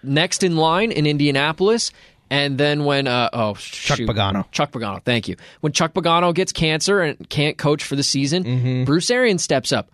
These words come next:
Speaker 1: wins Coach of the Year,
Speaker 2: Yep.
Speaker 1: gets his own job in Arizona with the Cardinals. It's a similar thing Torey went through, and Torey ended up being a really good manager
Speaker 2: Yeah.
Speaker 1: right out of the gate. And so the Diamondbacks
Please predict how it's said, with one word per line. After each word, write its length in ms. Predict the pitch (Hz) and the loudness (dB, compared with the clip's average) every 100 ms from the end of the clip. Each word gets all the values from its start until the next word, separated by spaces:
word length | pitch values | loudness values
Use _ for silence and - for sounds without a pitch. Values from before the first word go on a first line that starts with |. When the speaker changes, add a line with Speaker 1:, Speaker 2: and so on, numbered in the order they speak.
| _ | _
Speaker 1:
wins 340 | - 110 127 139 | -6 -2 0 2
Coach 280 | 160 170 | 0 2
of 100 | 202 | 0
the 80 | 185 | 0
Year, 300 | 214 269 196 107 | 2 2 2 2
Speaker 2:
Yep. 220 | 139 143 _ _ - | 0 -2 _ _ -4
Speaker 1:
gets 180 | 120 - | -4 0
his 180 | 180 | 2
own 240 | 214 294 262 | 4 4 4
job 400 | 156 117 101 - - | 2 2 0 -4 -8
in 160 | 147 147 | 0 2
Arizona 480 | 156 180 196 240 165 | 2 2 2 2 2
with 140 | 127 | 0
the 80 | 151 | -2
Cardinals. 560 | 185 240 220 113 101 - - | 0 2 2 0 -4 -10 -6
It's 140 | 214 240 | -4 -2
a 40 | |
similar 360 | - 269 269 220 | 0 2 2 2
thing 180 | 254 | 0
Torey 320 | 196 190 208 202 | 2 4 4 4
went 240 | 135 104 | 0 -2
through, 300 | 135 110 101 | 0 0 0
and 160 | 156 175 | 0 -2
Torey 320 | 180 220 247 | 2 2 4
ended 160 | 214 220 | 2 0
up 140 | 226 | 0
being 180 | 208 240 | 0 2
a 40 | |
really 260 | 190 156 254 | 2 2 2
good 140 | 262 247 | 2 0
manager 480 | 262 339 139 98 - | 0 0 -2 -6 -4
Speaker 2:
Yeah. 160 | 147 147 | -2 2
Speaker 1:
right 160 | 190 | 2
out 100 | 247 | 2
of 60 | 262 | 2
the 60 | 180 | 2
gate. 280 | 226 269 _ _ _ _ _ - | 0 0 _ _ _ _ _ 0
And 160 | 160 | 0
so 300 | 151 175 165 135 | 4 2 2 0
the 180 | 120 | -2
Diamondbacks 600 | 147 185 302 196 160 - | 0 2 2 0 0 -2